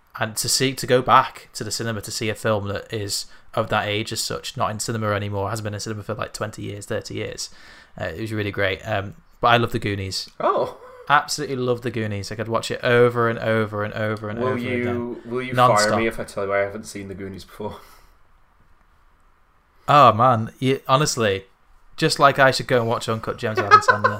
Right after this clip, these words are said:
Speaker 2: <laughs>
Speaker 1: J D, you should absolutely <laughs> go and watch The Goonies. It's stunning.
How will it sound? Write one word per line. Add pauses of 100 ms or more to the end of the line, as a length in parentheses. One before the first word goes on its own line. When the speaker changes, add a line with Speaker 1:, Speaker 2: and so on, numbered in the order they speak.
Speaker 2:
<laughs>
Speaker 1:
J
D, (540)
you
should
absolutely (180)
<laughs>
go
and
watch
The
Goonies.
It's
stunning.